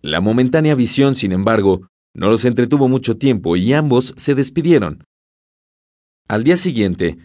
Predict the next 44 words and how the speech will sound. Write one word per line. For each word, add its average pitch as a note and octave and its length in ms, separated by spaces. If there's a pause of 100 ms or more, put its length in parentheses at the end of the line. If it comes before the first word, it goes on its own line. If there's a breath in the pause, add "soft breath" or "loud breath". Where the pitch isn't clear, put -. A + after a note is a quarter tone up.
Sir D#2 220
Matthew F#2 300
Fell G#2+ 260 (300 soft breath)
no C3+ 220
salió D#3+ 300
de D3+ 100
sus C3 320
habitaciones A#2 880
a G#2 100
las G2 220
seis B2 280
de G#2 80
la F#2 120
mañana, A2 520
según E2 360
su D#2+ 120
costumbre, E2+ 600 (300)
ni D#2 140
a D2 80
las D#2 120
siete, G#2 460 (240 loud breath)
ni E2+ 280
aun A2+ 260
a A2+ 40
las G#2 220
ocho. G#2+ 340 (500)
La D2+ 160
servidumbre A#2+ 760
se F#2+ 200
dirigió G2 500
a B2 60
los G#2 180
aposentos G2+ 580
del E2+ 160
caballero. E2 580 (680)
Inútil A#2 520
demorarse A2 760
en A2 160
la A2 100
minuciosa A#2 760
relación C3+ 540
de D#2+ 80
sus F2+ 220
ansiedades G2+ 680